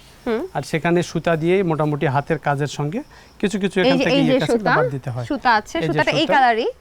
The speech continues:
Speaker 2: জি,
Speaker 1: আচ্ছা।
Speaker 2: কালার যে কোনোটা দেওয়া যায়,
Speaker 1: হুম,
Speaker 2: কিন্তু
Speaker 1: হুম।
Speaker 2: আমি এটাকে এই ম্যাচ করি এর জন্য করে যে যেন
Speaker 1: হুম, হুম।
Speaker 2: ভালো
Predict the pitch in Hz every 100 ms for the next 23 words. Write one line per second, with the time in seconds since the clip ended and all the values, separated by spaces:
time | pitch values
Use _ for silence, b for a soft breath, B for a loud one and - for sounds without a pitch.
0 | _ - 147 139 135 - 180 262 277 208
1 | 220 226 208 180 165 160 139 120 117 _
2 | _ _ 277 185 190 202 202 202 190 202
3 | 190 165 175 170 - - 175 160 160 156
4 | 156 151 202 226 180 156 151 131 135